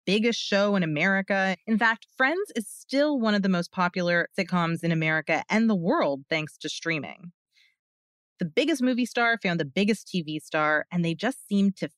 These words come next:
fit together. They were both able-bodied, heterosexual white people, the kind of people you were used to seeing in ads for appliances on television. Oprah once compared them to the couple at the top of the wedding cake.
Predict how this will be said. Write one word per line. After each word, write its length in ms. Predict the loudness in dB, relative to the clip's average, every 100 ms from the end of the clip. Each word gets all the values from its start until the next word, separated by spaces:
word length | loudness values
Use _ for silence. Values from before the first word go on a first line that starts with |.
| -4
fit 160 | -4
together. 520 | -4 -8 -8 -8 -10 -12 _ _ _ _ _ _ _ -4
They 80 | -2
were 220 | -2 -2
both 380 | 0 2 2 -2 -10 -20 _ _
able-bodied, 880 | 2 2 2 2 2 2 0 0 -2
heterosexual 1040 | -2 0 0 0 0 -4 -4 -2 -2 0
white 280 | 0 -2 -2
people, 380 | -6 -6 -4 -4
the 80 | -6
kind 260 | -4 -2 0
of 100 | -2
people 480 | -4 -2 -2 0
you 200 | 0 0
were 100 | -2
used 460 | -4 -2 -2 -2 -6
to 80 | -16
seeing 440 | -8 -2 0 2
in 120 | -2 -2
ads 500 | 0 2 2 -2 -6
for 220 | -10 -10 -10 _ _
appliances 800 | -20 -2 2 2 2 0 0 0
on 140 | -2 -4
television. 840 | 0 2 2 2 2 2 2 0 -4 -16 -20 _ _ -2
Oprah 340 | -2 0 -4 0
once 300 | 0 0 -4 -4
compared 460 | -4 0 0 0
them 360 | 2 2 2 0 -6 _
to 80 | -8
the 80 | -4
couple 340 | 0 0 2
at 140 | 0 -2
the 60 |
top 280 | -4 -2 -2
of 60 | 0
the 80 | 0
wedding 340 | 0 -2 -4
cake. 440 | -8 -12 -14 -20